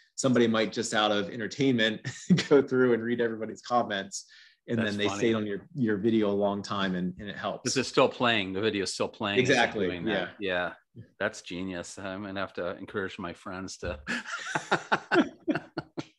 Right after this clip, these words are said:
Speaker 2: or that, or just every three minutes have, like, you know, a shot of Mi-, Miami Beach, like, panning down the beach with girls walking in the sand or
Speaker 1: Yeah.
Speaker 2: something, and then go back to the hunt.
Speaker 1: No, I, I told my wife, I'm not sure, I'm sure you've seen them where, um,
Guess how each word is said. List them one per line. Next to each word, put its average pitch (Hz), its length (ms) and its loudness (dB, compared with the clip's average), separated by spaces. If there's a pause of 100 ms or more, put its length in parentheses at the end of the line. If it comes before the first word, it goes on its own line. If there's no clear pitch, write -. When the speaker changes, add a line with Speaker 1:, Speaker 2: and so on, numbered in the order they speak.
(340)
Speaker 2:
or 156 220 6
that, 151 240 6
or 143 80 8
just 113 240 -2
every 117 160 2
three 110 260 -2
minutes 107 320 -2
have, 95 240 -2
like, 90 260 -4
you 95 60 -4
know, 92 120 -4
a 87 40 -4
shot 101 300 2
of 95 160 -2
Mi-, 98 120 -2 (140)
Miami 95 320 0
Beach, 92 420 -4
like, 90 260 -8
panning 95 280 -2
down 95 200 -2
the 85 60 -8
beach 90 300 -6
with 87 140 -8
girls 92 380 -4
walking 90 340 -4
in 87 120 -8
the 90 220 -8
sand 139 400 6
or - 80 10
Speaker 1:
Yeah. 104 120 -2
Speaker 2:
something, 92 380 -10 (240)
and 127 120 -4
then 120 80 0
go 123 100 4
back 107 220 4
to 110 80 -4
the 90 100 -2
hunt. 92 240 -4 (760)
Speaker 1:
No, 131 160 6
I, 131 220 4
I 135 40 8
told 135 260 8
my 117 120 6
wife, 113 340 6
I'm 117 80 2
not 113 140 2
sure, 107 340 2
I'm 123 300 -2
sure 127 160 4
you've 104 160 6
seen 117 240 2
them 101 240 2
where, 98 340 2
um, 85 420 -6